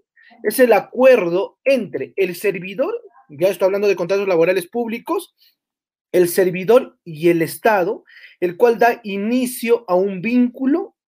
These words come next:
laboral. Muy bien. Si hablamos un poco a lo que nos incumbe la clase de hoy, y al hablar un poco de la naturaleza del contrato laboral en el sector público,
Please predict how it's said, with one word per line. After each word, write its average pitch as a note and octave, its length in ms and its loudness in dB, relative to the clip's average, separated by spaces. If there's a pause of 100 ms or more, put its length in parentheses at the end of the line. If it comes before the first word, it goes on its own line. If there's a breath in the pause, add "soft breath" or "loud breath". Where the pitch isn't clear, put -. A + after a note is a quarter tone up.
laboral. C3+ 680 -4 (1120)
Muy F3 160 -2
bien. B3 340 -6 (800 loud breath)
Si - 180 -2
hablamos B3 400 6
un C4 100 -2
poco C#4 360 2
a C4 40 8
lo G3 160 2
que F3+ 120 -4
nos E3 200 -4
incumbe E3+ 1000 -4
la C#3 160 -8
clase F#3 360 2
de G3 120 6
hoy, F#3+ 260 0 (360 soft breath)
y D#3+ 60 4
al E3 100 4
hablar G3 240 4
un A3 80 -2
poco A#3 260 4
de F3 420 2
la E3+ 180 2
naturaleza F3 920 2
del D#3+ 140 0
contrato F#3+ 480 -2
laboral E3 500 0
en E3 100 -4
el C3+ 100 -8
sector F3 400 -6
público, A3+ 520 -8